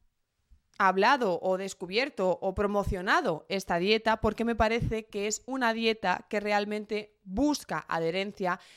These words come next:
es una dieta que realmente entra a trabajar una inclusión de hábitos a largo plazo y creo que realmente si empieza a promocionarse en los centros de atención primaria,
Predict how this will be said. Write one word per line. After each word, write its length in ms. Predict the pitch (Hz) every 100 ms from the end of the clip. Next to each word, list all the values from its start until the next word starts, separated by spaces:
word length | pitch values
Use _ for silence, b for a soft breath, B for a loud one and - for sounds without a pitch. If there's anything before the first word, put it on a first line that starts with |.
| B
es 120 | 247
una 120 | 254 262
dieta 280 | 247 247
que 120 | 240 208
realmente 800 | 196 196 208 214 214 202 - -
entra 440 | 240 285 285 214
a 40 | 185
trabajar 680 | 180 170 170 220 214 - _ _ _ _ _ -
una 500 | 277 311 302 233 - _ _ _ _ _ _ _ _ _ _ -
inclusión 720 | 254 247 226 220 208 262 277
de 200 | 240 208
hábitos 540 | 208 226 226 - 165 -
a 140 | 190 185
largo 340 | 208 208 185
plazo 460 | 214 240 233 220 233 B B
y 160 | 277 277
creo 320 | - 311 294
que 120 | 269
realmente 720 | 220 214 214 233 247 226 190 240
si 260 | - 254
empieza 440 | 226 226 294 302 277
a 60 |
promocionarse 840 | 233 214 214 208 202 220 240 202 -
en 60 |
los 120 | 208
centros 220 | 202 226 247
de 80 |
atención 300 | 240 208 214
primaria, 540 | 214 220 208 220 190